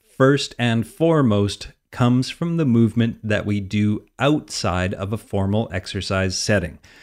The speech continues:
You know, we can spend thirty to ninety minutes each day sweating like crazy in a body pump class or pedaling away at SoulCycle. But if we spend the rest of the day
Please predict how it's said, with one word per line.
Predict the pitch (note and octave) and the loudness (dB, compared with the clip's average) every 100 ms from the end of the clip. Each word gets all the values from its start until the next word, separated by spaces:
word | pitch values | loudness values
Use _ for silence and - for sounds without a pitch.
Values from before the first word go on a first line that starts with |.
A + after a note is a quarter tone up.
| - - - | -20 -12 -2
You | |
know, | G2 F#2 - | -2 -2 -2
we | A#2 | 0
can | A#2+ A2 G#2+ | 2 0 -2
spend | - C3+ A2 G#2+ G#2+ | 0 0 2 2 -2
thirty | - A2 A2+ A#2+ A#2 A#2 | 0 4 4 4 2 0
to | - F2+ | 0 -4
ninety | E2+ F#2 G2+ A#2+ B2+ G#2+ F#2+ | -2 0 0 2 2 2 2
minutes | G2 A#2+ G2 F#2+ - | 2 2 2 -2 -6
each | A2 A#2 - - | -4 -4 -4 0
day | A#2 G2 A2 | 2 4 2
sweating | - - A#2+ B2 | -2 0 2 2
like | B2 A#2 | 0 -2
crazy | - A#2 A#2 F#2+ F2 | 0 2 2 0 -2
in | F2 | -2
a | F2 | -2
body | F2 G#2+ A#2 G#2 | -2 -2 0 -2
pump | - F2+ D2+ | -2 -4 -6
class | - G2+ D#2+ D#2+ - | -6 -4 -4 -8 -4
or | G2 F#2 | -2 -2
pedaling | - C#3+ C3+ A#2+ | -2 0 2 2
away | A2 A#2 A#2 | 2 2 2
at | G#2+ - | 0 -4
SoulCycle. | - A#2+ A#2+ - F#2+ - E2 - - - - | 0 2 2 2 -2 -4 -10 -14 -20 -20 -6
But | D#3 C3+ C3 - _ _ _ | -2 0 -2 -10 _ _ _
if | - C3 | -2 0
we | G#2 | 0
spend | - G#2+ G2+ F#2+ F#2+ F#2+ | -2 0 0 0 -4 -2
the | F#2 | -2
rest | F2 D#3+ - D#3 | 0 -2 -2 -2
of | |
the | A#2+ | -2
day | F2 F2 F2 F#2 | 0 0 -2 -4